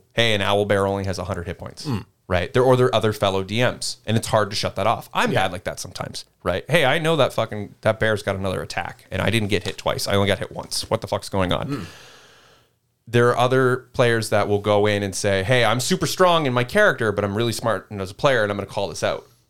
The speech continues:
Speaker 1: or I'm gonna just do the thing." And it's like, you as a D M kinda have to lean in and say, "Hey, man, make a die roll."
Speaker 2: Hmm.
Speaker 1: 'Cause I know you don't have the numbers to back it up.
Speaker 2: Yeah.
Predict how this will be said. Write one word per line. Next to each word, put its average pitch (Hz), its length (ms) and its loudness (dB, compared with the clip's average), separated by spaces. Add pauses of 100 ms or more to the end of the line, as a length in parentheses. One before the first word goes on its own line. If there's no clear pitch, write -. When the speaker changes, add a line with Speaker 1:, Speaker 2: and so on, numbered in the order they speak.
(140)
Speaker 1:
or 110 120 6
I'm 113 160 2
gonna 110 180 0
just 101 220 -6
do 107 160 -4
the 90 120 -8
thing." 95 500 0 (540)
And 120 160 2
it's 120 160 -2
like, 120 260 -2
you 131 340 0
as 120 120 0
a 120 60 -2
D 113 200 -2
M 113 120 0
kinda 110 180 -2
have 107 120 -2
to 104 80 -4
lean 101 240 -2
in 117 140 2
and 107 100 -4
say, 104 140 0
"Hey, 123 100 2
man, 107 180 2
make 107 120 0
a 107 60 0
die 95 180 0
roll." 76 260 -6 (360)
Speaker 2:
Hmm. 117 360 -6 (380)
Speaker 1:
'Cause 107 140 2
I 107 160 2
know 120 200 6
you 117 140 2
don't 107 140 4
have 95 120 -2
the 101 60 -4
numbers 98 400 -2
to - 80 -6
back 90 280 -4
it 90 60 -6
up. 92 320 -4
Speaker 2:
Yeah. 95 200 -8